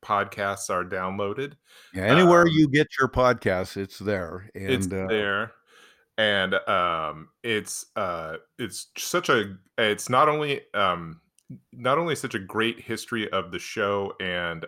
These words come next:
Speaker 1: of Seattle, but also just a great story. Um, uh, because I think, I think it's really interesting to see how a group of really creative, smart, funny people come together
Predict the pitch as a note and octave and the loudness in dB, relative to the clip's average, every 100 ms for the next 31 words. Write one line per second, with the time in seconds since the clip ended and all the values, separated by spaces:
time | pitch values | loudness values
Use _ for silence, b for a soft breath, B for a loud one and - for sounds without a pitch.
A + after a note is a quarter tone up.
0 | - F#2+ F2 D#2+ - F#2+ F2+ A2 A2+ A2+ | -8 -6 -6 -8 -10 -8 -4 0 2 0
1 | A2+ - b b b G#2+ G#2+ - B2 F3 | -4 -10 b b b -2 0 2 4 2
2 | - B2 G#2+ G#2 - - F#2+ E2+ F#2 G2 | 2 0 -2 -6 -8 -10 -10 -10 -6 -2
3 | A2+ A2 _ - - - - F#2+ F#2 D2+ | 0 -2 _ -12 -8 -8 -6 -6 -4 -6
4 | B1 - _ G#2+ E2+ D2+ C#2+ D2 D2 _ | -8 -18 _ -8 -6 -8 -12 -18 -20 _
5 | _ - F#2 D#2+ D#2 D#2 A2 G2+ - G#2 | _ -2 0 0 -4 -6 -8 -8 -6 -6
6 | G2 F#2+ C3 A#2+ - - G#2+ C3 B2 - | -4 -4 -4 -4 -6 -2 0 0 -2 0
7 | A2+ C#3 B2+ A2+ A2+ - G#2+ G2 - A2 | -2 0 -2 -4 -8 -8 -8 -8 -8 -6
8 | G2 F#2+ G2+ F#2 E2 D#2+ G#2 G#2+ - - | -6 -2 0 0 -2 -6 -6 -6 -10 -4
9 | F2+ E2+ D#2+ G2 G#2+ G#2+ G#2+ G2 - F#2+ | -2 -4 -6 -8 -6 -4 -4 -8 -10 -8
10 | F#2+ G2 G2+ G#2 G2+ F#2+ _ b b b | -2 -2 0 0 -2 -6 _ b b b
11 | - - - G#2+ G2+ G#2 - - - G#2 | -10 -8 -4 0 2 2 -2 -12 -4 -2
12 | F#2+ F2 - G#2 G2 F#2 - G#2+ G2 F#2+ | -2 -6 -8 -6 -6 -8 -8 -8 -6 -2
13 | F#2+ F#2 F2+ F2+ | 0 0 0 -2